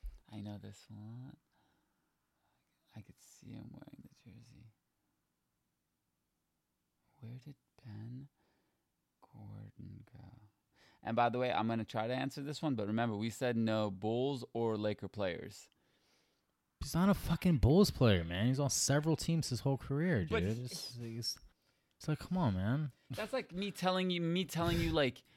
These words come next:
Speaker 1: Nick Van Axel.
Speaker 2: Fucking
Speaker 1: Like,
Speaker 2: journeyman. He's like an N B A journeyman, dude. It's like,
Speaker 1: Um,
Speaker 2: come on.
Speaker 1: I can't remember where he went. Where'd he go?
Speaker 2: UConn.
Speaker 1: That's what it was. Yeah, yeah, yeah, yeah, yeah. He was the,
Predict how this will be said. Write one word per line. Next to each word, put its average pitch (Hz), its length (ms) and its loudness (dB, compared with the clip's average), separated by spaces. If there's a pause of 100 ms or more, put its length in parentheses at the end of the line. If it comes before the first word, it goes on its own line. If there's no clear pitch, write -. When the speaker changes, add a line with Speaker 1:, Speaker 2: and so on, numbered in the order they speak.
(100)
Speaker 1:
Nick 139 220 4
Van 131 320 0
Axel. 120 260 -6
Speaker 2:
Fucking 120 180 -6
Speaker 1:
Like, - 80 -2
Speaker 2:
journeyman. 135 460 8
He's 123 160 4
like 151 100 8
an 135 120 6
N 147 100 8
B 156 180 12
A 143 40 10
journeyman, 113 640 6 (160)
dude. 85 80 -6
It's - 20 -4
like, 117 140 0
Speaker 1:
Um, 110 360 2
Speaker 2:
come 131 100 -2
on. 78 100 -8
Speaker 1:
I 139 80 6
can't 143 240 0
remember 127 260 -2
where 120 80 -4
he 117 60 -4
went. 113 180 -8
Where'd 113 180 -8
he 110 60 -8
go? 101 140 -6 (1000)
Speaker 2:
UConn. 95 520 2 (440)
Speaker 1:
That's 98 260 -8
what 95 80 -8
it 104 60 -8
was. 104 160 -10
Yeah, 95 120 -2
yeah, 92 160 -4
yeah, 90 160 -4
yeah, 90 140 -4 (120)
yeah. 85 120 -6 (220)
He 156 140 2
was 156 100 0
the, 147 200 0